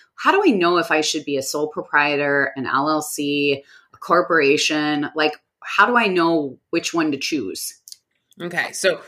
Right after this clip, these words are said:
Speaker 2: I'm not an attorney, so we're not
Speaker 1: Right.
Speaker 2: giving legal
Speaker 1: We're
Speaker 2: advice.
Speaker 1: not giving
Speaker 2: We'll talk
Speaker 1: legal
Speaker 2: about what we
Speaker 1: advice. This
Speaker 2: did.
Speaker 1: is,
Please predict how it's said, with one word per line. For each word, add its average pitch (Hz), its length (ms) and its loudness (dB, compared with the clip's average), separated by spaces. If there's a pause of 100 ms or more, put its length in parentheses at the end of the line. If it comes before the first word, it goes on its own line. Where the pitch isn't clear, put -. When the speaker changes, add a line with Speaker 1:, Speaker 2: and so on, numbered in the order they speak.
(640)
Speaker 2:
I'm 190 220 2
not 185 200 0
an 220 60 -2
attorney, 190 580 -2
so 170 200 -4
we're 165 100 -2
not 165 160 0
Speaker 1:
Right. - 100 -4
Speaker 2:
giving 170 400 -6
legal 180 260 -2
Speaker 1:
We're 185 80 2
Speaker 2:
advice. 170 180 -2
Speaker 1:
not - 80 -8
giving 240 200 2
Speaker 2:
We'll 262 120 2
talk 233 80 -2
Speaker 1:
legal 233 120 4
Speaker 2:
about 196 140 2
what 208 80 -4
we 208 120 0
Speaker 1:
advice. 233 100 -2
This 160 200 -4
Speaker 2:
did. 254 100 -4
Speaker 1:
is, 247 80 -8